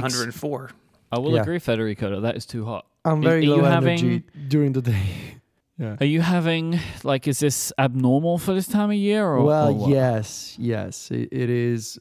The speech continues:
Speaker 3: uh, slightly.
Speaker 2: Oh, storms and wildfires again. Oh, no.
Speaker 3: Yeah, so it,
Speaker 2: That's what
Speaker 3: in,
Speaker 2: Google
Speaker 3: so
Speaker 2: tells
Speaker 3: in
Speaker 2: me.
Speaker 3: Italy, there's this problem right now of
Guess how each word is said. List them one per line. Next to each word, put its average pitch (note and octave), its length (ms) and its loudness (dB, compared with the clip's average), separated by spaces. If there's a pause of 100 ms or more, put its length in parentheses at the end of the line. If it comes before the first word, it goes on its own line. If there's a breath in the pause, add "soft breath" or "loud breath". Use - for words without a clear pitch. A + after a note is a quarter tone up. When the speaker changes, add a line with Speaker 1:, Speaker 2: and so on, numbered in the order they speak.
Speaker 3:
uh, D3 320 -2
slightly. D#3 600 -2
Speaker 2:
Oh, B2+ 140 -2
storms C#3 520 0
and D#3 120 0
wildfires C3+ 800 0
again. G2+ 340 -10
Oh, F#2+ 160 -8
no. B2+ 260 -4
Speaker 3:
Yeah, C#3+ 440 2
so D#3 240 0
it, E3 140 2
Speaker 2:
That's - 140 -6
what F#3 60 0
Speaker 3:
in, E3+ 60 0
Speaker 2:
Google G2 240 -4
Speaker 3:
so E3+ 140 2
Speaker 2:
tells D#3+ 100 4
Speaker 3:
in D#3 60 0
Speaker 2:
me. F3+ 100 2
Speaker 3:
Italy, C#3+ 440 2
there's C3 480 0
this C3+ 200 -2
problem C3 400 0
right A#2 200 0
now A2+ 360 -2
of A2+ 480 -2